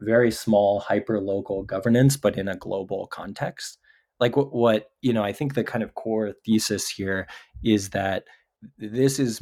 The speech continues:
perhaps the first time that without any additional sovereign entity, like a traditional Leviathan or a traditional nation state, anyone can now create an organization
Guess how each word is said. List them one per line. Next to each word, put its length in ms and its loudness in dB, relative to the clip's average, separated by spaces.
perhaps 500 -2
the 200 -4
first 500 -8
time 640 -8
that 340 0
without 360 2
any 480 4
additional 760 0
sovereign 760 -2
entity, 720 -4
like 120 -2
a 60 -6
traditional 680 -4
Leviathan 760 -4
or 120 -6
a 60 -10
traditional 460 -12
nation 360 -12
state, 400 -12
anyone 420 4
can 120 -4
now 160 0
create 580 -6
an 100 -8
organization 800 -6